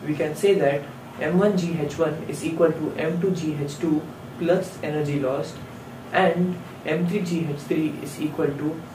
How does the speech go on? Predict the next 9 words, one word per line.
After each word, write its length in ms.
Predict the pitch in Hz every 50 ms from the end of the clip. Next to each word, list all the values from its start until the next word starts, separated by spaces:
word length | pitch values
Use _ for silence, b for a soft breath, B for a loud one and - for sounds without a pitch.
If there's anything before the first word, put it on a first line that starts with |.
| - - -
M 160 | 156 165 175
four 220 | 170 185 208 196
G 240 | 180 170 170 165 156 151
H 120 | 151 143
four 340 | - - 156 151 147 147 147 - - - - - - - -
plus 420 | 175 180 190 185 180 - - - - -
energy 400 | 156 151 151 151 147 143 147 139
lost. 320 | 139 135 139 139 139 - - - - - - - - - - - - - - - - - - - - - 185
Thus, 380 | 185 190 190 190 185 - -